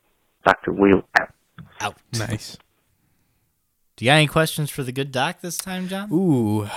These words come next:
Speaker 2: He didn't answer
Speaker 3: Yeah,
Speaker 2: mine.
Speaker 3: I, I, I've got a, what, what did
Speaker 2: Fucking
Speaker 3: you ask?
Speaker 2: punk.
Speaker 3: Oh, about porn.
Speaker 2: Yeah.
Speaker 3: I've got a question for him.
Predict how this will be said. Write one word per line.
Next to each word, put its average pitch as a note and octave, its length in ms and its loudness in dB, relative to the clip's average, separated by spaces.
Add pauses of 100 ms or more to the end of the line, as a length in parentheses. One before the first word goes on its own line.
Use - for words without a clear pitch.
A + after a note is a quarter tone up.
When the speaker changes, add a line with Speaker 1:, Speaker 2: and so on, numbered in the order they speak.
(720)
Speaker 2:
He F#3+ 100 -2
didn't A#3+ 140 2
answer F#3+ 340 2
Speaker 3:
Yeah, F#3 300 12
Speaker 2:
mine. E3 320 4
Speaker 3:
I, E3 120 6
I, F3+ 40 4
I've F#3 100 0
got F#3+ 140 4
a, - 80 2 (220)
what, C#3 160 -2 (200)
what C#3 100 -2
did D3 60 -4
Speaker 2:
Fucking D3+ 180 2
Speaker 3:
you A2+ 60 4
ask? F#2+ 100 -4
Speaker 2:
punk. B2 220 4
Speaker 3:
Oh, A2 400 10
about A2 280 2
porn. G2+ 340 -2 (140)
Speaker 2:
Yeah. F3 200 -6 (320)
Speaker 3:
I've F#3 140 8
got A3+ 100 12
a A#2+ 40 6
question G#2 360 2
for G2+ 220 0
him. G2+ 140 0